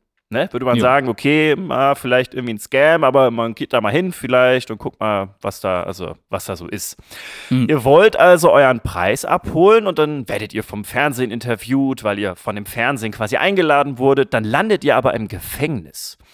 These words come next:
Speaker 1: Und das auch noch völlig zu Recht. Und unter Aufsicht eines bewaffneten Huhns.
Speaker 2: Was? Huhns?
Speaker 1: Ja,
Speaker 2: Ein
Speaker 1: Bock, Bock,
Speaker 2: Huhn.
Speaker 1: Bock, genau. Richtig.
Speaker 2: Begorg.
Speaker 1: Bewaff-, bewaffnetes Huhn. Ist unfassbar, oder?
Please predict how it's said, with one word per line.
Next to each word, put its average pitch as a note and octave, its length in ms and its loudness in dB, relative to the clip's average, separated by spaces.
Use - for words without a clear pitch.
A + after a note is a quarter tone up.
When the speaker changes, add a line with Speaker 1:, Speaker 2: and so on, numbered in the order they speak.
Speaker 1:
Und C3 180 -4
das - 160 2
auch C3 100 -2
noch A#2+ 140 -4
völlig D#3+ 360 -2
zu - 160 -8
Recht. G#2+ 480 -6
Und C3 120 -4
unter F#3+ 280 0
Aufsicht C#3+ 560 0
eines A#2+ 240 -2
bewaffneten A#2 720 -6
Huhns. A#2 460 -6
Speaker 2:
Was? D#3+ 220 -2
Huhns? F#3 440 4
Speaker 1:
Ja, C#3+ 140 4
Speaker 2:
Ein B2+ 100 2
Speaker 1:
Bock, C#3+ 280 0
Bock, D3+ 100 6
Speaker 2:
Huhn. A3 80 6
Speaker 1:
Bock, - 260 4
genau. D3 240 4
Richtig. B2+ 200 -2
Speaker 2:
Begorg. E3 160 4
Speaker 1:
Bewaff-, E3+ 260 2
bewaffnetes C#3+ 580 0
Huhn. F2+ 200 -8
Ist - 100 -8
unfassbar, B2 500 -4
oder? A#2 360 -6